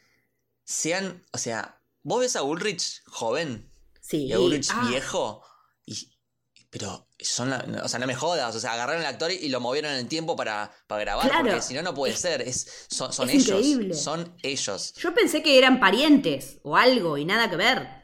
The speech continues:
Speaker 1: Lo de Ulrich es fantástico, fantástico, o sea, él, él, él tiene como una cara muy particular, muy con,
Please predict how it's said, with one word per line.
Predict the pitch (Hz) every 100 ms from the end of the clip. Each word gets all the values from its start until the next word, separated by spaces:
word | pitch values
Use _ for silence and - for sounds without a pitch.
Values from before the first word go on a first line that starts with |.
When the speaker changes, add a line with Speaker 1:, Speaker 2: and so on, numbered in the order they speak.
| -
Speaker 1:
Lo | 110
de | 117
Ulrich | 156 196 175
es | 139 -
fantástico, | 113 90 90 123 - 104 92 90 85 -
fantástico, | 98 - 131 117
o |
sea, | 127
él, | 135 143 151
él, | 151 143 - - -
él | 135
tiene | 196 233
como | 185
una | 185 175 170
cara | 175 170 156
muy | 165
particular, | 147 131 123 147 156
muy | 131 151
con, | 143 131 120 117 107